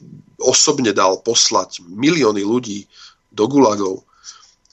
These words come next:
tak existoval nejaký systém, ktorý bol schopný, e, klamať natoľko celý ruský národ, že ľudia ešte doteraz, e, milujú Stalina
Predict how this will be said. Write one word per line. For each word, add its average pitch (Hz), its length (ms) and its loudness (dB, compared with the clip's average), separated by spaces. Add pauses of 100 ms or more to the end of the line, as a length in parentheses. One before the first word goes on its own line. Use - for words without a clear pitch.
(100)
tak - 240 -10
existoval 127 640 0
nejaký 117 320 -6
systém, - 400 -2
ktorý 110 560 -10 (380)
bol 110 180 -2
schopný, 110 800 -4
e, 160 40 -14 (520)
klamať 101 480 -2
natoľko 104 560 -6 (320)
celý 120 320 -2
ruský 113 320 -4
národ, 101 400 -2 (480)
že - 160 -8 (640)
ľudia 104 400 -4
ešte 101 220 -4
doteraz, 104 580 -2
e, 95 140 -18 (840)
milujú 123 480 2
Stalina 98 560 -4